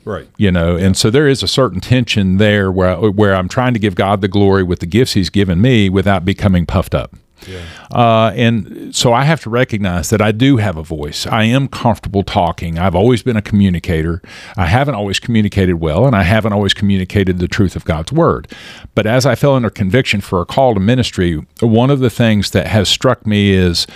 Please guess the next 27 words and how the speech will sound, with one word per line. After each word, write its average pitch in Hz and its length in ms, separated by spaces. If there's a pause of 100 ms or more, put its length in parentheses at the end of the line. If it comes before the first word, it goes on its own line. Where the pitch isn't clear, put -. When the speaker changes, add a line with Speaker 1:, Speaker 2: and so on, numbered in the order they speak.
(320)
Speaker 2:
my 107 280
desire 98 800
that's 92 400
born 95 260
out 101 140
of 95 60
reading 98 260
God's 87 300
word 98 320
is 101 420
to 101 160
glorify 113 640
the 110 120
Lord 98 240
Jesus 98 340
Christ 85 340
in 87 140
everything 90 560
I 85 160
do. 90 340
Speaker 1:
Yeah. - 80 (300)
Speaker 2:
And 117 180
I 113 80
believe 110 340
that 95 140
this 113 160
podcast, 104 880